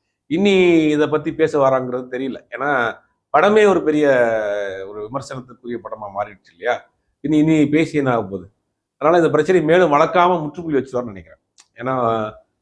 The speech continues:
திருப்பி ஏதாவது ஒண்ணு பேசி அது கான்ட்ரவர்சி ஆகி ரெண்டு மாநிலத்துக்குள்ள இன்னைக்கு ஒரு பிரச்சனை வரும். ரெண்டாவது, இன்னைக்கு கமலஹாசன் நடிகரை தாண்டி ஒரு கட்சியோட தலைவர், ராஜ்யசபா உறுப்பினர் அப்படிங்கிற போது ரெண்டு மாநிலத்தினுடைய நலனையும் பார்க்கணுங்க.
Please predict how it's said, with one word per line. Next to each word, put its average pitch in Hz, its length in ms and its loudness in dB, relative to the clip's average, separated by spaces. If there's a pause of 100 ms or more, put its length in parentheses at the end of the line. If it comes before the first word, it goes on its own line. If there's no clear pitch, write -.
(180)
திருப்பி 196 300 2
ஏதாவது 156 300 6
ஒண்ணு 139 120 0
பேசி 143 240 -2
அது 131 100 0
கான்ட்ரவர்சி 123 580 -4
ஆகி 107 300 -6 (220)
ரெண்டு 156 300 4
மாநிலத்துக்குள்ள 151 640 0
இன்னைக்கு 120 640 -4
ஒரு 107 160 -6
பிரச்சனை 113 340 -14
வரும். 165 120 -6
ரெண்டாவது, 175 180 2
இன்னைக்கு 147 260 -4
கமலஹாசன் 147 480 0 (400)
நடிகரை 165 360 2
தாண்டி 147 260 0
ஒரு 135 140 0
கட்சியோட 123 460 -2
தலைவர், 120 440 -2 (400)
ராஜ்யசபா 120 800 0
உறுப்பினர் 120 560 -6 (360)
அப்படிங்கிற 143 360 0
போது 160 140 2
ரெண்டு 160 220 0
மாநிலத்தினுடைய 143 720 0 (880)
நலனையும் 135 380 -2
பார்க்கணுங்க. 107 440 -4